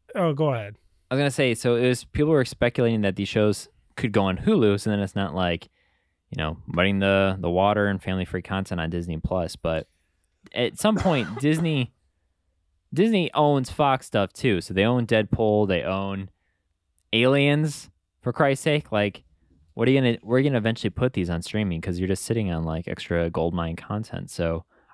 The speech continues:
Speaker 2: either they're gonna try and maybe do some sort of split where you can have, like, an adult kind of content section, uh, on Disney Plus. So then it's, like,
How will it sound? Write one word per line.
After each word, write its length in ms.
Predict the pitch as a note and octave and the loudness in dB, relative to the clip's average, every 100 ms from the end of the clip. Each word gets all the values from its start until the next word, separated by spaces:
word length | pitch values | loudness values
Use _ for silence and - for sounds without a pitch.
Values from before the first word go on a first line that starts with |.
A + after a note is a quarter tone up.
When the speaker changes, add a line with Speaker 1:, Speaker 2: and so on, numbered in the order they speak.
| _ | _
Speaker 2:
either 240 | A2+ B2 | 2 4
they're 160 | A#2+ A2+ | 2 2
gonna 180 | A2+ A2 | 0 -4
try 300 | - G#2 G#2+ | -4 -4 -4
and 240 | G2+ F#2 - _ _ _ | -4 -6 -10 _ _ _
maybe 380 | G#2 A#2 C#3 D#3 | -2 0 2 2
do 140 | D3 | 0
some 160 | - C3+ | 0 -2
sort 120 | A#2 | -2
of 60 | - | -4
split 380 | - G2 C3 | -4 0 0
where 100 | G2 F#2+ | 2 -2
you 60 | |
can 100 | G#2 | 0
have, 160 | F#2+ F#2 | -4 -2
like, 100 | F2+ | -4
an 60 | F2+ | -4
adult 400 | E2+ E2+ F2 F#2 _ _ _ - _ _ | -4 -2 -2 -4 _ _ _ -20 _ _
kind 180 | - G2 | -6 -6
of 100 | F2+ | -4
content 460 | - G2+ - A#2 - | -4 -4 -4 -8 -2
section, 440 | A2+ - C3 B2 - _ - _ _ - | -4 -2 -2 -2 -8 _ -20 _ _ -2
uh, 220 | F2+ F2 | 0 0
on 140 | D2+ F2+ | -2 -2
Disney 240 | F2+ F2 | -2 -2
Plus. 420 | - F2 G2 - _ | 0 0 0 -10 _
So 160 | - | -8
then 140 | E2+ E2 | -4 -4
it's, 160 | E2 | -4
like, 120 | E2 | -6